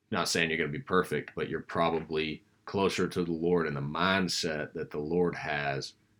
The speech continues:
and you're able to say, "Gosh, this was tough. I really want to yell at this guy right now, but I know the Lord cares for me. The Lord has given me strength and patience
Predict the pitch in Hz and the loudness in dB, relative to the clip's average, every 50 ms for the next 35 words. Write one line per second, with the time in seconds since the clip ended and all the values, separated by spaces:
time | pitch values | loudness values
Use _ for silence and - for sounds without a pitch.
0 | - 78 78 78 78 73 - 80 85 76 80 80 78 - - - - - 90 82 | -10 -8 -4 -2 -2 -2 0 0 0 0 0 -4 -6 -6 -6 -4 -2 -2 0 0
1 | 78 76 73 73 76 73 - _ _ _ _ _ _ _ _ _ _ _ _ _ | 0 2 0 0 -2 -4 -8 _ _ _ _ _ _ _ _ _ _ _ _ _
2 | _ _ _ _ - - 90 80 78 71 - - - - 85 82 - 76 69 - | _ _ _ _ -2 2 4 4 6 4 2 0 -2 0 0 -2 -2 -4 -6 -6
3 | - - 87 82 80 78 - - - - _ _ _ _ _ _ _ _ _ _ | -2 0 2 2 2 2 -2 -4 -14 -18 _ _ _ _ _ _ _ _ _ _
4 | _ _ _ _ - 69 82 85 87 85 82 80 80 - - - 92 107 107 101 | _ _ _ _ -8 -4 0 2 4 4 4 2 -2 -6 -10 -10 -4 -2 0 0
5 | 87 82 - 101 85 82 90 87 87 87 87 85 - 85 - - 85 78 78 78 | 0 0 -2 -2 0 2 4 4 4 4 2 0 -4 -6 -4 -2 0 0 2 2
6 | 76 76 76 76 76 80 78 76 76 78 73 - 82 80 78 78 80 80 85 87 | 2 0 -2 -2 -2 -2 0 0 -2 -2 -4 -4 -2 0 0 0 0 0 2 2
7 | 85 85 82 82 85 - _ - - _ _ _ _ - 85 78 78 85 90 90 | 4 4 2 0 -2 -4 _ -20 -20 _ _ _ _ -8 -8 -2 4 6 6 6
8 | 85 71 - - 90 87 87 82 - - 85 82 82 85 82 80 80 80 80 80 | 6 4 2 2 4 4 4 2 0 -6 -6 -4 -2 -2 -2 -2 -2 -4 -6 -8
9 | - _ _ _ _ 78 76 73 80 82 85 82 78 - - 78 73 71 69 - | -14 _ _ _ _ -10 -6 0 2 4 4 4 4 0 -2 -4 -2 -2 -4 -6
10 | - _ _ - - 90 90 87 85 82 80 82 82 87 85 82 80 80 85 - | -10 _ _ -2 0 2 4 4 2 0 0 0 2 4 4 4 2 0 -4 -12
11 | _ _ - - - - - - 90 85 85 82 80 69 - - - - - 73 | _ _ -12 -8 -8 -6 -2 0 2 2 2 2 0 -2 -8 -16 -18 -12 -10 -8
12 | 69 - - - - 104 98 90 - - - 76 71 - - - - - - | -8 -8 -8 -4 0 0 0 2 2 0 -2 -2 -6 -8 -8 -8 -10 -10 -10